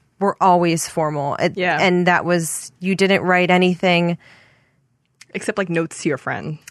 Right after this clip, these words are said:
Speaker 1: But I'm te-, I'm talking about, I'm, like, thinking about, like, the olden days.
Speaker 2: Yeah.
Speaker 1: And, like, I'm thinking about, like,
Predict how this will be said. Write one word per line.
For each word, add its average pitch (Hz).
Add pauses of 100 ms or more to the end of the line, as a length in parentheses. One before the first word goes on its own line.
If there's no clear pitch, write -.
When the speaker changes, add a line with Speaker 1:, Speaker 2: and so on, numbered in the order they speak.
(140)
Speaker 1:
But 269
I'm 302
te-, 349
I'm 320
talking 339
about, 190
I'm, 285
like, 320
thinking 226
about, 190
like, 160
the 185
olden 240
days. 156
Speaker 2:
Yeah. 196
Speaker 1:
And, 190
like, 175 (920)
I'm 233
thinking 220
about, 185
like, 180